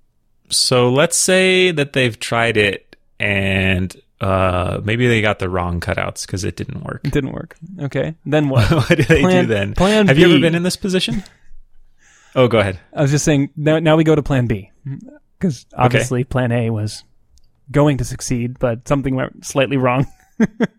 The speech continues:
Speaker 1: Yeah.
Speaker 2: Okay.
Speaker 1: It was technically a good plan.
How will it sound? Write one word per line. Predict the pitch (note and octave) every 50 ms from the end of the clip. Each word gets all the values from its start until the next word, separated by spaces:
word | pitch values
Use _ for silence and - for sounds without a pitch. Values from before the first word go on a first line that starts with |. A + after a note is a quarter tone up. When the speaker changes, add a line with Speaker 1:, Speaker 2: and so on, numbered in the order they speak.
| _ _ _ _ _ _ _ _
Speaker 1:
Yeah. | - A2+ G#2+ F#2+ F#2 F#2 F#2 - _ _ _ _ -
Speaker 2:
Okay. | C#3 - B2+ A#2+ A#2 - _ _ _ - _
Speaker 1:
It | - B2
was | A#2+ A2+
technically | - - D3 - - B2 - - G#2+ G#2
a | F#2+
good | F2 - E2+ -
plan. | - - G2+ G2+ G#2+